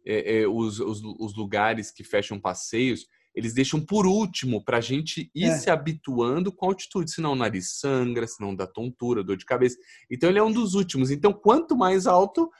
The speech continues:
Speaker 1: automaticamente maior o frio. Você pegou quanto lá? Eu peguei menos treze. Imagina você
Speaker 2: Foi mais ou menos isso, é.
Speaker 1: de bermuda
Speaker 2: E
Speaker 1: e
Speaker 2: não, a
Speaker 1: quarta
Speaker 2: gente foi
Speaker 1: verde.
Speaker 2: num, e a gente tinha ido em, no começo de agosto. Ou seja, tava frio pra caramba. Porque eu gosto de viajar no inverno,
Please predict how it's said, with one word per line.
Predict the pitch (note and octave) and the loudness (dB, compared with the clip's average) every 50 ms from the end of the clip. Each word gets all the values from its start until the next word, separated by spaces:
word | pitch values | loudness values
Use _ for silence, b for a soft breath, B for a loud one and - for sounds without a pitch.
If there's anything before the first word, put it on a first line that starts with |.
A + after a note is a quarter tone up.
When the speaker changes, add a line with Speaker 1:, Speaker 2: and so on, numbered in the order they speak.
| b b | b b
Speaker 1:
automaticamente | - C3+ C#3+ C#3+ E3 D#3+ D3+ D#3 D#3 - - F#3+ F#3 E3+ F3 F3+ - | 2 2 4 4 4 4 4 2 2 0 0 0 2 2 0 0 2
maior | G3+ G3+ G3 F#3 F3 E3+ F3+ G#3+ | 4 6 8 10 10 10 8 6
o | C4 | 4
frio. | - - F#3 D#3+ C#3 A#2 G#2 - _ | 2 -2 2 2 2 2 2 -2 _
Você | _ - D3 | _ -4 0
pegou | C#3 D#3 E3 D#3+ F#3 F#3 F#3 - | 2 2 6 6 6 6 6 6
quanto | - G3+ F#3 E3+ D#3 D#3+ - | 8 8 8 8 6 4 6
lá? | C3+ C3 | 8 8
Eu | C3+ D#3+ | 8 8
peguei | E3 G#3+ G3+ F#3 G3 | 8 6 6 6 4
menos | F#3+ F#3 G3+ A3 A3+ A#3 A#3 - - _ _ | 4 4 4 4 2 0 -2 -4 -10 _ _
treze. | - F3+ F3 F3 E3 D3 B2 A#2+ A2 A2+ | 8 10 10 12 10 10 6 4 0 -2
Imagina | A2+ C3 E3 F3+ F3+ F3 G#3 A#3 A3+ | 0 2 2 2 2 2 0 0 0
você | F#3 F#3 F3 F3 - - - - E3 | 2 0 0 0 -4 -6 -2 2 2
Speaker 2:
Foi | D#3 G#3+ | 4 4
mais | G#3+ A#3 A#3 A#3 | 4 2 2 0
ou | C4 | 0
menos | B3+ B3 A3+ F3+ F#3 | 0 0 0 0 0
isso, | G3 E3+ - - | 0 -2 -2 -4
é. | F#3+ D#3+ D#3 | -4 -4 -2
Speaker 1:
de | D3+ E3+ F3+ | -2 -2 0
bermuda | D#3+ D#3+ E3+ D#3 D3 C#3+ C3+ B2+ B2 B2+ G#3+ | 6 6 6 8 8 4 4 4 6 6 6
Speaker 2:
E | C4 | 6
Speaker 1:
e | |
Speaker 2:
não, | C4 C#4+ | 6 6
a | |
Speaker 1:
quarta | C4 A#3 A#3 F3 | 6 6 6 6
Speaker 2:
gente | A3 - A2+ A2+ | 6 4 4 4
foi | - - A#3 B3 | 2 4 4 6
Speaker 1:
verde. | B3+ C4 C4 | 4 4 4
Speaker 2:
num, | A#3 G3 E3 C#3 - - - - _ _ _ - _ _ _ _ _ _ - | 4 4 2 0 -2 -8 -14 -20 _ _ _ -20 _ _ _ _ _ _ -4
e | - F#3+ | -2 2
a | G3 | 2
gente | - G3 G#3+ - - | 4 2 2 0 -2
tinha | - - A3+ G#3+ | -2 0 0 2
ido | G3 G#3 G#3+ G3 A3+ | 2 2 2 2 2
em, | A3 A3 G#3+ G#3+ G3+ G3 F#3+ F#3 F3+ E3+ E3 D#3+ D#3 D#3 | 2 4 4 2 2 2 0 0 2 0 0 0 0 -2
no | E3+ E3+ | -2 -2
começo | - F#3 F#3 A3 A3+ | -2 0 0 0 0
de | G#3 B3 | 0 0
agosto. | A3 D3+ C3+ D#3+ F3 F#3+ E3 - - D3+ C3 G#2 - - _ _ _ _ _ _ _ _ _ _ _ _ _ _ | -2 0 2 2 2 2 0 -4 -8 -10 -12 -12 -14 -20 _ _ _ _ _ _ _ _ _ _ _ _ _ _
Ou | D#3 | -14
seja, | - - - E3+ D#3+ - | -12 -4 -2 -2 -2 -2
tava | F#3 E3+ - | -4 -6 -8
frio | - - - E3 F3 F#3+ | -10 -8 -4 -2 -2 -2
pra | - F3 | -4 -6
caramba. | E3+ - F#3 E3 D#3+ D#3 | -8 -6 -4 -2 -2 -2
Porque | D3+ - - - _ _ _ - | -4 -8 -14 -20 _ _ _ 0
eu | F#3 | 2
gosto | E3+ G#3 F#3+ | 2 2 2
de | E3+ | 2
viajar | G#3+ G#3 E3+ C#3 F3 F#3 | 2 2 2 2 2 2
no | F#3+ G#3 G3+ G#3 G3+ F#3+ | 2 2 0 0 2 0
inverno, | G3 C#3+ D#3 D#3+ D3+ C#3+ C#3 B2 | 0 2 2 0 0 0 -2 -4